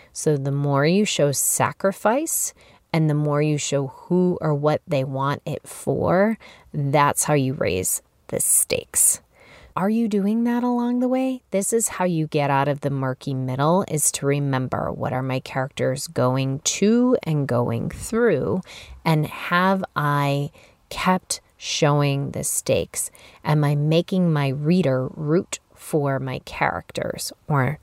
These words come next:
not? And then finally, getting to the end of a memoir. This is where you have to pull all the threads together. Imagine that it's like a braid where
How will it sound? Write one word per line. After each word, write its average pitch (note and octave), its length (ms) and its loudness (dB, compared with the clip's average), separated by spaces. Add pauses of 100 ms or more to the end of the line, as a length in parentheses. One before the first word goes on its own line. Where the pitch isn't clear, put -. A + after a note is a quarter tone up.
(120)
not? - 460 -6 (1200)
And G3+ 100 0
then G3+ 160 0
finally, F#3+ 800 0
getting G3+ 360 0
to - 140 -4
the D#3 320 0
end D3 360 0
of C#3+ 200 -4
a C3+ 100 -2
memoir. B2+ 680 -2
This F3 260 0
is A3 180 0
where E3+ 100 6
you D#3 160 4
have C3+ 200 -2
to E3 80 0
pull - 460 -4
all C3 280 4
the C#3 160 2
threads - 460 0
together. - 560 -4 (380)
Imagine G3 760 0
that F#3 120 0
it's E3 340 -2
like C#3+ 440 0
a D#3 100 -2
braid C3+ 760 0 (380)
where D3+ 560 2